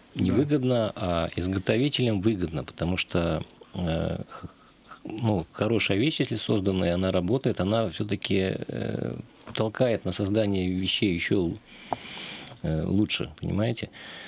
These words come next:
Speaker 2: То есть, ну, вот мы приводим там при-, пример, э, взять же этот В П К, э, флот Японии, он перевооружился уже семь раз со времен Второй мировой войны.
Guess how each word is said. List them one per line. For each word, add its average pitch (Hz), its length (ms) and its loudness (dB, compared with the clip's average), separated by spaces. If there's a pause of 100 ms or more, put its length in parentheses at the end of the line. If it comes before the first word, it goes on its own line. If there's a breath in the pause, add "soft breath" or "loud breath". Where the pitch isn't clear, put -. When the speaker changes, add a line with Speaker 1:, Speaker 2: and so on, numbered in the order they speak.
(180 loud breath)
Speaker 2:
То - 80 -2
есть, - 160 -2 (120)
ну, 120 220 4
вот 101 160 0
мы 123 100 6
приводим 139 460 2
там 85 180 2
при-, 92 520 0 (100)
пример, 117 440 4
э, 85 540 -2 (2000)
взять 92 500 2
же 92 100 2
этот 90 180 -4
В 101 100 -4
П 110 120 0
К, 156 320 0 (580)
э, 85 300 0
флот - 500 0
Японии, 139 520 0
он 117 220 2
перевооружился 98 600 2
уже 95 100 0
семь 95 220 2
раз 80 300 0 (260)
со - 140 -6
времен 90 500 2
Второй 90 300 0
мировой 82 340 0
войны. 73 300 -6